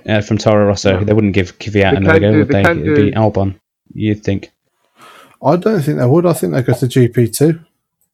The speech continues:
Speaker 1: You reckon?
Speaker 3: Yeah,
Speaker 2: But then
Speaker 3: I
Speaker 2: the
Speaker 3: reckon
Speaker 2: thing
Speaker 3: they would.
Speaker 2: is, I don't think there's anybody in G P two that has the super license points. You, you've got to have
Speaker 3: Wow.
Speaker 1: This is
Speaker 2: you've got
Speaker 1: true.
Speaker 2: to have the certain super license point.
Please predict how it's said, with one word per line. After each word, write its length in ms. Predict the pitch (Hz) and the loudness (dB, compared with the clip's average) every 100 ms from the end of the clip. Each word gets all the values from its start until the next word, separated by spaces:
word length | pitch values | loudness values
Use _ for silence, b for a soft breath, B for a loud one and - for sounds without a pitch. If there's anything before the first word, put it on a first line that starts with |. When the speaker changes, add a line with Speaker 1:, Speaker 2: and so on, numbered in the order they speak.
| _ _ _ _ _ _ _ | _ _ _ _ _ _ _
Speaker 1:
You 100 | 117 | 0
reckon? 260 | 113 - 170 | 0 2 0
Speaker 3:
Yeah, 100 | 131 - - | -2 -4 0
Speaker 2:
But 120 | 135 | 2
then 100 | 147 | 4
Speaker 3:
I 20 | |
Speaker 2:
the 60 | 139 | 2
Speaker 3:
reckon 160 | - | 2
Speaker 2:
thing 120 | 156 147 | 0 2
Speaker 3:
they 40 | |
would. 80 | 139 | 0
Speaker 2:
is, 200 | 135 - - 123 | -2 -16 -8 -2
I 40 | |
don't 220 | 131 151 139 | 0 0 0
think 160 | 135 | -2
there's 180 | 123 131 | -2 0
anybody 260 | 135 127 127 | 0 0 -2
in 80 | 123 | -4
G 160 | 127 | -6
P 200 | - 127 - | -4 -6 -4
two 120 | 135 | -4
that 120 | 127 127 | -2 -2
has 200 | 123 - | -4 -4
the 80 | - | -4
super 260 | 135 135 | -2 0
license 400 | 151 143 151 151 - | 0 0 -4 -12 -8
points. 320 | 143 147 - _ _ _ _ _ _ _ _ _ _ _ _ _ _ _ _ _ _ 320 320 285 | -6 -6 -10 _ _ _ _ _ _ _ _ _ _ _ _ _ _ _ _ _ _ -20 -20 -16
You, 260 | - 151 - 147 | -8 -6 -6 -6
you've 140 | 127 | -4
got 220 | 143 127 | -2 -2
to 60 | 151 | 0
have 120 | 117 127 | 0 0
Speaker 3:
Wow. 320 | 131 127 123 - | 0 0 -2 -2
Speaker 1:
This 180 | 113 | -2
is 80 | 110 | -4
Speaker 2:
you've 80 | - | 0
got 100 | 110 | 2
Speaker 1:
true. 80 | 107 | 4
Speaker 2:
to 40 | |
have 160 | 139 127 | 2 -2
the 80 | 127 | -6
certain 320 | - 120 123 | -4 -2 -4
super 280 | - 120 143 | -6 -4 -2
license 420 | 139 135 - - | 0 -2 -4 -14
point. 300 | - 135 123 | -8 -8 -8